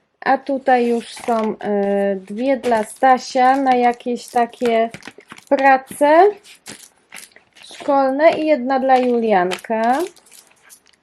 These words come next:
Więc mamy teczki. E, mamy, tak,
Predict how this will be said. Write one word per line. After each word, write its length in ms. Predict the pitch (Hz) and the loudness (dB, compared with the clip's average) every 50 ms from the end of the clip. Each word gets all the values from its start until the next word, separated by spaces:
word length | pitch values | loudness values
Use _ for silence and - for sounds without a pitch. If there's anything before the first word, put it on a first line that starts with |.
| _ _ _ _ _ _ _ _ _ _ _ _ _ _ _ _ _ _ _ _ _ - 160 - - - _ - | _ _ _ _ _ _ _ _ _ _ _ _ _ _ _ _ _ _ _ _ _ -14 -14 -14 -14 -14 _ -10
Więc 240 | 233 233 214 - | -10 -10 -8 -6
mamy 260 | 233 233 233 220 208 196 | -4 -4 -2 -2 -4 -4
teczki. 880 | - - 190 175 175 - - - _ - 214 208 220 233 262 311 392 381 - - _ - - - - - _ - - - - _ _ _ _ - | -2 -4 -4 -4 -4 -8 -18 -20 _ -8 -6 -6 -2 0 0 0 0 -2 -4 -20 _ -12 -12 -12 -12 -18 _ -20 -20 -20 -20 _ _ _ _ -6
E, 480 | - 220 214 208 208 202 202 202 208 | -4 -2 0 2 2 2 2 0 0
mamy, 1000 | 208 214 220 226 233 240 247 262 269 285 285 277 277 277 277 269 269 269 262 254 - | 0 0 2 2 4 4 4 4 2 0 -2 -2 -2 -2 0 0 0 0 -2 -2 -2
tak, 300 | - 175 - - - - | -2 -2 -2 -4 -10 -18